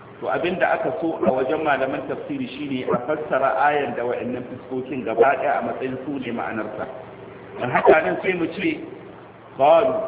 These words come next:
sai suka ce, "Faqad sa'alu Musa akbara min dhalika", haqiqa sun tambaye annabi Musa akbara min dhalika, abin da yafi tambayan da suka yi maka ya Muhammad sallallahu alaihi wa sallam. Fa qalu, sai suka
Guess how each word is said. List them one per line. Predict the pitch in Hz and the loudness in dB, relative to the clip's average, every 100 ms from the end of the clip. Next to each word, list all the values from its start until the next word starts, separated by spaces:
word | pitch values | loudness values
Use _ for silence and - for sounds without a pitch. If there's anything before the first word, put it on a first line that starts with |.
| - - - | -8 -14 -14
sai | - 160 160 | -6 -4 -2
suka | 185 170 | -2 -2
ce, | 143 - 151 120 - - - - - - - | -2 -2 -4 -4 -10 -14 -18 -18 -18 -18 -16
"Faqad | - - 190 - | -12 -4 -2 2
sa'alu | - 170 - 156 156 147 - | 6 6 6 2 0 0 -4
Musa | 151 165 165 165 160 | -4 -4 -2 2 4
akbara | 160 160 160 170 165 | 4 0 2 2 2
min | 156 147 | 0 -2
dhalika", | 156 160 160 160 | 2 4 4 2
haqiqa | 139 143 156 170 160 147 - | 0 -4 -4 -4 0 0 -2
sun | 160 | -6
tambaye | 165 160 139 156 | -6 -8 -4 -2
annabi | 156 143 143 151 143 | 0 0 -2 -4 -4
Musa | 151 156 - 160 135 107 - - - - - - - - | -2 -2 2 2 2 -2 -6 -12 -14 -16 -16 -16 -16 -6
akbara | - 165 165 165 156 160 156 | 2 2 2 2 2 4 2
min | 151 143 | 0 0
dhalika, | 151 156 156 156 156 | 4 4 4 0 -2
abin | - 143 190 196 | -2 -2 -2 -2
da | |
yafi | 165 160 190 | 0 0 -2
tambayan | - 170 151 175 185 - | -4 -4 0 0 2 0
da | 151 | -2
suka | - - | -2 -4
yi | 147 | -2
maka | 151 151 | -2 0
ya | 135 135 | 2 4
Muhammad | 135 - 135 127 | 2 0 0 0
sallallahu | - 120 120 117 123 127 127 | -4 -6 -6 -4 -2 0 0
alaihi | 110 127 120 | -2 -2 -2
wa | 113 | -4
sallam. | - 123 113 107 | -2 -4 -4 -4
Fa | 139 139 | -2 -2
qalu, | 180 175 180 175 170 165 | 2 4 4 4 0 -2
sai | 180 170 | -2 -2
suka | - 185 151 | -4 -4 -4